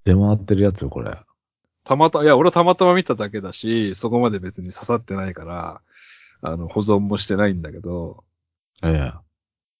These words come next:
Speaker 2: で、これ多分考えついてもやらないっていうか、あの、真似してや-、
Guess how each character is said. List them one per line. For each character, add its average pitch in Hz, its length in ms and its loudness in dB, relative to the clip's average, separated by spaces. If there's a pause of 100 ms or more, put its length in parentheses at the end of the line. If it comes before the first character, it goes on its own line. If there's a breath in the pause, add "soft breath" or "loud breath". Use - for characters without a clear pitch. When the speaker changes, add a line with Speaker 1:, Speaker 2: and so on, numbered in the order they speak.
(460 loud breath)
Speaker 2:
で、 135 100 4
こ - 180 6
れ 240 80 4
多 262 160 6
分 127 160 4
考 320 500 2
え 359 180 4
つ 330 200 2
い 208 100 2
て 135 120 0
も 104 100 -2
や 107 160 0
ら 135 120 8
な 139 120 4
い 147 40 4
っ - 40 -4
て - 160 -4
い 143 60 4
う 143 100 -2
か、 90 580 -6
あ 104 100 2
の、 98 320 0
真 151 320 6
似 247 60 8
し - 120 -4
て 220 220 6
や-、 175 180 8